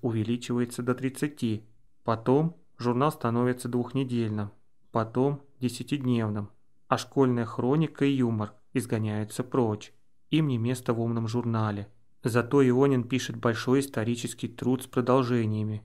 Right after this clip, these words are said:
"Суд в Древней Руси". Увесистый труд разделён на три номера "Зеркала", и в каждом номере занимает от пятнадцати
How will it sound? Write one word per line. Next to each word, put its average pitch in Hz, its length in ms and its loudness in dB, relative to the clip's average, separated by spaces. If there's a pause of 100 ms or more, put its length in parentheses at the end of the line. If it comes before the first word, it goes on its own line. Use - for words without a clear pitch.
(120)
"Суд 123 400 -4
в - 60 -16
Древней 113 400 -2
Руси". 123 500 -2 (440)
Увесистый 127 560 0
труд 131 280 0
разделён 123 460 0
на 117 120 -2
три 131 200 -2
номера 131 400 2
"Зеркала", 117 640 -2 (240)
и 120 80 -6
в - 60 -12
каждом 127 420 2
номере 127 320 2
занимает 117 540 0
от 117 120 -4
пятнадцати 113 720 -4